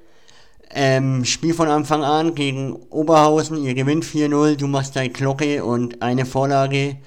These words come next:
hast also die Hälfte der Tore eigentlich, warst du beteiligt. Nimm uns doch damit, wie, da gehen doch noch mehr Emotionen mit einem durch als jetzt beim ersten Profispiel, oder?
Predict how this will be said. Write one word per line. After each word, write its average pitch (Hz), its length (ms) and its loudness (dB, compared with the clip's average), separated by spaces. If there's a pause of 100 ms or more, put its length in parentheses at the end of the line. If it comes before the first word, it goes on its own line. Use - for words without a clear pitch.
(140)
hast 127 220 -2
also 123 160 -4
die 123 80 0
Hälfte 135 320 -2
der 127 160 -2
Tore 131 320 0
eigentlich, 120 540 -4 (160)
warst 117 340 -6
du 123 100 -2
beteiligt. 131 600 -2 (480)
Nimm 139 140 2
uns 143 160 2
doch 139 100 0
damit, 123 380 2
wie, 143 260 -4
da 113 140 0
gehen 120 220 0
doch 123 120 2
noch 123 140 -2
mehr 135 160 0
Emotionen 127 680 0
mit 120 200 -2
einem 120 240 0
durch 127 300 -4
als 113 180 -4
jetzt 120 200 -8
beim 113 180 -4
ersten 117 440 -6
Profispiel, 110 640 -8
oder? 127 160 -8